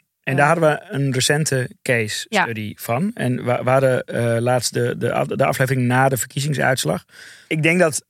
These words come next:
Speaker 1: zoals veel van dat soort post-verkiezingsuitslag media-uitingen uit linkse hoek,
Speaker 2: Ja.
Speaker 1: was een beetje de conclusie van, "Shit, eh, toch onderschat."
Speaker 2: We leven in een
Speaker 1: Eh,
Speaker 2: bubbel.
Speaker 1: ja, we leven in een bubbel. We moeten dat gesprek buiten die bubbel blijven aangaan.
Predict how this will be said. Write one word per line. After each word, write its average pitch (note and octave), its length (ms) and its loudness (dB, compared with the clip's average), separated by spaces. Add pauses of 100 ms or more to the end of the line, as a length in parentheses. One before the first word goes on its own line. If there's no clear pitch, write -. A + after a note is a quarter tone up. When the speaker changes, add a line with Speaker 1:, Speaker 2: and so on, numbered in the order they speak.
(160)
Speaker 1:
zoals C#3+ 480 2
veel D#3 380 2
van C#3+ 200 0
dat C3 180 2
soort B2+ 480 -2
post-verkiezingsuitslag A#2 1300 -4 (180)
media-uitingen B2+ 1000 0
uit A#2 460 -2 (120)
linkse A2+ 480 -6
hoek, D3+ 320 -4 (260)
Speaker 2:
Ja. F#3+ 200 0
Speaker 1:
was A#2+ 140 -4
een C3 60 -4
beetje C3 220 -2
de B2 60 -6
conclusie A#2+ 400 -6
van, G#2 200 -12
"Shit, A2 640 -8
eh, G#2+ 360 -10 (100)
toch A2+ 200 -8
onderschat." B2+ 600 -2 (240)
Speaker 2:
We G3+ 60 -18
leven F3+ 300 -8
in A2 60 -6
een A2 60 -4
Speaker 1:
Eh, A2 60 -4
Speaker 2:
bubbel. E3+ 280 -6
Speaker 1:
ja, C3 240 2
we A#2+ 60 -4
leven B2 220 0
in B2 40 -2
een A#2+ 60 -4
bubbel. C#3+ 380 0
We B2 100 -4
moeten C#3 640 0
dat A#2+ 340 -6
gesprek A2 320 -6
buiten A#2+ 260 -2
die A#2 100 -6
bubbel A#2+ 340 -4
blijven A2 400 -4
aangaan. D#3 540 0